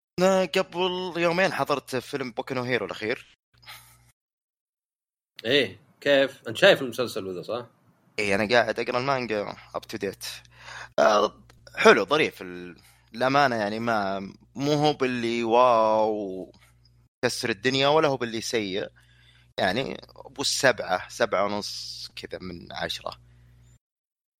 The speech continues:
Speaker 2: حلو، طيب، آه، يا أخي أنا قد، الظاهر كان فيه،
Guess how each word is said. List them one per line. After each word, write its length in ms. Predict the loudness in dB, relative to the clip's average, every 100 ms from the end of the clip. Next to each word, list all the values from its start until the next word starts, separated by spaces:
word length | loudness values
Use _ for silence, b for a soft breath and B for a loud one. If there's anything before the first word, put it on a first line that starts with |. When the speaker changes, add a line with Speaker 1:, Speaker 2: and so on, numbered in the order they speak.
| _ _ _ _ _ _ _ _ _ _ _ _ _ _ _ _ _ _ _ _ _ _ _ _ _ -14 -6
Speaker 2:
حلو، 160 | -4
طيب، 400 | -2 -2 -2 -4
آه، 220 | 0 0
يا 80 | 0
أخي 140 | 2 4
أنا 80 |
قد، 220 | 2 -2 -8 _ b b b -4
الظاهر 220 | -2 0
كان 160 | -2 -4
فيه، 380 | -4 -4 -4